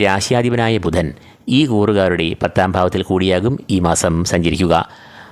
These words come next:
പത്താം ഭാവത്തിൽ കൂടി സഞ്ചരിക്കുന്ന ബുധൻ വളരെ അനുകൂലമായ ഫലങ്ങളെയാണ് നൽകുക. പത്താം ഭാവം എന്നത് കർമ്മഭാവം, ഔദ്യോഗിക രംഗം എന്നിവയെ കുറിക്കുന്ന ഭാവമാകയാൽ ഈ കൂറുകാർക്ക്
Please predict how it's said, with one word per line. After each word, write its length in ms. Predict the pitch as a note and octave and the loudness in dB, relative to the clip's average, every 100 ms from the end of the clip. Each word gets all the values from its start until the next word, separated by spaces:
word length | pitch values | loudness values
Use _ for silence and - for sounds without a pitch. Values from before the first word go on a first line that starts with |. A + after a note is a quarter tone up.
| - | -2
പത്താം 360 | A#2 - D3+ D3+ | -2 2 0 2
ഭാവത്തിൽ 320 | C#3 C3 B2+ | 2 2 0
കൂടി 180 | B2 A#2+ | 0 0
സഞ്ചരിക്കുന്ന 440 | A#2 G#2 G2+ G2 | 0 0 0 0
ബുധൻ 260 | F#2 F2+ F2+ G#2+ | 2 0 0 0
വളരെ 300 | F#2+ F#2 F#2+ G2+ | 0 2 0 0
അനുകൂലമായ 800 | F#2+ G2 A2+ B2 G#2+ F2 E2 F#2 | 0 2 2 2 0 0 -2 -2
ഫലങ്ങളെയാണ് 600 | F#2 F2+ F2+ F2+ F2+ F#2+ D3+ | -2 0 2 0 0 0 0
നൽകുക. 300 | G2+ E2+ E2 E2 - - - - | 0 0 0 0 -2 -12 -20 -6
പത്താം 320 | F2+ F2+ F2 | -4 0 0
ഭാവം 240 | F2 E2+ F2 | 2 0 0
എന്നത് 220 | E2+ F2 C#3+ - | 0 -2 -2 -2
കർമ്മഭാവം, 640 | F2+ F2 E2 E2+ E2 A#2+ - | -2 0 0 0 0 -2 0
ഔദ്യോഗിക 460 | F2+ F2+ F#2 F2 F2 | 0 2 0 0 0
രംഗം 300 | F2 F2 A2+ G2 | 0 0 -2 -2
എന്നിവയെ 300 | F2+ F2 E2+ | 0 0 0
കുറിക്കുന്ന 280 | F2+ E2+ E2+ | 0 0 0
ഭാവമാകയാൽ 640 | E2 F2 E2 E2+ G2 F2 A2 - - - | 0 0 0 2 2 0 -4 -12 -16 -2
ഈ 80 | C#3+ | 0
കൂറുകാർക്ക് 580 | D3 A2 F#2+ F2+ E2 F2 | 2 2 2 0 0 -2